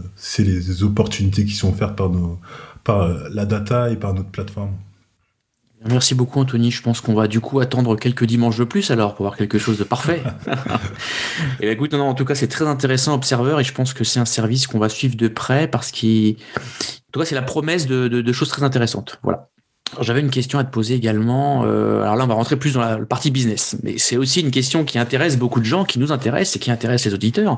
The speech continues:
Speaker 2: Finalement, quel est aujourd'hui le modèle économique de Cloud Mercato ? Euh, notamment, bah, les rapports, les études, est-ce que c'est payant ? Comment ? Euh, la question est relativement simple, en fait, hein.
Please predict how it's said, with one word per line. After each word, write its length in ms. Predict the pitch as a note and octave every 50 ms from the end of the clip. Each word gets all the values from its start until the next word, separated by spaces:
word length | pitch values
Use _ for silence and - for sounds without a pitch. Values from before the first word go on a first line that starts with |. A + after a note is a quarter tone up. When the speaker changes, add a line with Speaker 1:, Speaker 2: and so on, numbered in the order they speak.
| - - - - - - - - -
Speaker 2:
Finalement, 440 | - - B2 B2+ D3+ F#3+ G3+ G3 -
quel 240 | - - F3 E3+ E3+
est 140 | E3 G3 A3+
aujourd'hui 420 | G#3+ E3 C#3+ B2+ A#2 A#2+ D#3 E3
le 260 | C3+ A#2+ B2 D3 E3+ F3
modèle 320 | D3+ C3 B2+ B2 C3 B2
économique 680 | A#2 - - G#2+ G#2+ G#2+ A2 A#2 A2+ - - - - -
de 80 | - A2
Cloud 220 | - - G#2 G2+
Mercato ? 560 | G#2 G#2 - - G#2+ G#2+ - F3 G#3+ - - _ - - - - - - - - - - -
Euh, 160 | G#2 A2 A2
notamment, 500 | G#2+ A2 G#2+ - G2+ G2 G#2+ A#2+ C#3 C#3+
bah, 140 | B2 G#2 G2
les 120 | G#2 A2+
rapports, 680 | G#2+ G#2+ A2+ - - B2 C3+ D3+ E3 F3 F3 C#3+ B2 C3 - - - - -
les 240 | G2+ A2+ A2 G#2+
études, 560 | A2 G#2+ - - - D3 D#3+ F3+ D#3+ B2 G#2+ - -
est-ce 180 | A#2 A#2 -
que 80 | - -
c'est 160 | - - G#2
payant ? 400 | G#2 - B2 B2 B2+ D3+ D#3 E3+
Comment ? 600 | - - - B2+ A#2+ C3 C#3+ D#3 E3+ F#3 G#3 G#3 - - - - - - _ - -
Euh, 400 | A#2 A#2 A#2 A2+ A2+ A2+ A2 A2
la 100 | G#2 G2+
question 260 | - G#2+ - - C3
est 80 | A2+
relativement 440 | G2+ G2+ G#2+ G#2+ - - G#2+ G#2 G2+
simple, 340 | G#2 - - F3 E3 - -
en 40 | A2
fait, 260 | - A2 G#2 - -
hein. 320 | A#2+ B2 A#2+ A2 - -